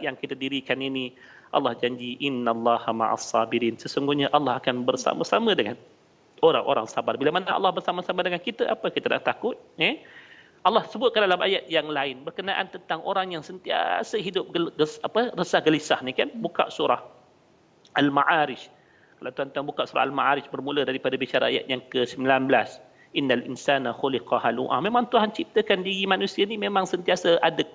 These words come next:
keluh kesah. Apa pun jadi, dia tetap keluh kesah. So, nak menghilangkan keluh kesah kehidupan ni, tuan-tuan, Allah dah berikan beberapa ciri.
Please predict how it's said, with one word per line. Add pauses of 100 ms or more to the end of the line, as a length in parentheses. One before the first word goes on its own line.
keluh
kesah. (400)
Apa
pun
jadi,
dia
tetap
keluh
kesah. (500)
So,
nak
menghilangkan
keluh
kesah
kehidupan
ni,
tuan-tuan,
Allah
dah
berikan
beberapa
ciri.